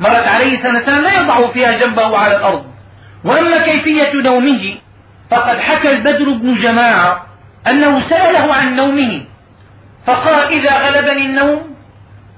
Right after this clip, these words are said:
استندت إلى الكتب لحظة وأنتبه"،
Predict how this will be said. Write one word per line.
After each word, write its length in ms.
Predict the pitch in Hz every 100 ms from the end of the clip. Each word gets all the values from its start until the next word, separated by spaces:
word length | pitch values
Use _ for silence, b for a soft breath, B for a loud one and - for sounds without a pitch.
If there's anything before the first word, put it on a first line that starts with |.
| - -
استندت 540 | - 262 285 285 - 247 233
إلى 200 | 262 226
الكتب 520 | 202 - 294 294 233
لحظة 680 | 240 302 262 294 269 302 349
وأنتبه"، 460 | 214 143 139 135